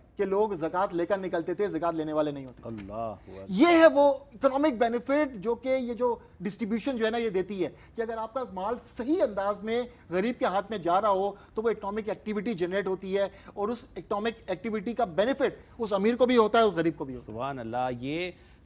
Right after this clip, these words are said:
Speaker 2: facts and figures आपने बताया रज़ा साहब, इसका मैं आपको बहुत शुक्रिया अदा करता हूँ। लेकिन इकोनॉम-, ए, इकोनॉमी की जो कंडीशन होती है, उस पे क्या असरअंदाज होता है, ये आपने बताया। लेकिन सबसे बढ़कर जो मैं समझता हूँ ना,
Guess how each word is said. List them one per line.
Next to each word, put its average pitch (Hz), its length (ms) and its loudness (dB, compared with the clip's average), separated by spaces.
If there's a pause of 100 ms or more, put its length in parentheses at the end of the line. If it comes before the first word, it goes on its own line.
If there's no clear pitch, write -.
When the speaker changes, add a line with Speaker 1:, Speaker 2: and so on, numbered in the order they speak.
(140)
Speaker 2:
facts 165 240 0
and 170 240 -4
figures 156 320 2
आपने 135 320 2
बताया 120 280 0
रज़ा 110 200 -4
साहब, 131 260 -6
इसका 117 640 -2
मैं 107 120 -6
आपको 107 280 -6
बहुत 107 200 -4
शुक्रिया 131 460 -6
अदा 113 140 -4
करता 104 320 -10
हूँ। 147 140 -8
लेकिन 143 380 -6 (840)
इकोनॉम-, 151 560 2
ए, 143 320 6
इकोनॉमी 151 420 0
की 190 120 -2
जो 160 100 2
कंडीशन 147 440 -2
होती 147 260 -2
है, 156 60 2
उस 147 160 -2
पे 156 200 -4
क्या 151 300 6
असरअंदाज 139 520 0
होता 131 180 -4
है, 147 80 -2
ये 135 100 -2
आपने 127 280 2
बताया। 123 320 -2
लेकिन 143 280 -6
सबसे 196 380 -4
बढ़कर 147 340 -2
जो 123 140 -6
मैं 127 120 -6
समझता 113 400 -10
हूँ 117 120 -6
ना, 123 180 -6